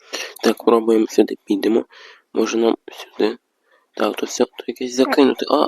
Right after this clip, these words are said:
що, що відбувається? Що це? Що це? Ей, ей! Так, що, все нормально вже? Добре, йдемо, друзі, сюди. Так, іде-, ідемо.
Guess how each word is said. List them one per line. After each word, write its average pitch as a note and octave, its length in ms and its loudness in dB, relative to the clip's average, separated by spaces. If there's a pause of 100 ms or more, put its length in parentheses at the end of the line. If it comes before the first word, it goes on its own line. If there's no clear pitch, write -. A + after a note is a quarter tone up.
(120)
що, - 360 2
що - 260 2
відбувається? C#3+ 640 2 (380)
Що C#3+ 240 0
це? - 220 -2 (500)
Що - 240 -2
це? - 240 -4 (300)
Ей, C3 300 0 (220)
ей! C#3+ 300 -2 (1400)
Так, - 440 0
що, - 280 -4 (100)
все - 180 -4
нормально A2 400 0
вже? C#3 160 -4 (800)
Добре, G#2 400 -2
йдемо, A2 460 -12
друзі, A2+ 420 -18
сюди. A2 500 -6 (1900)
Так, G#2 240 0
іде-, - 440 -4
ідемо. A#2 500 4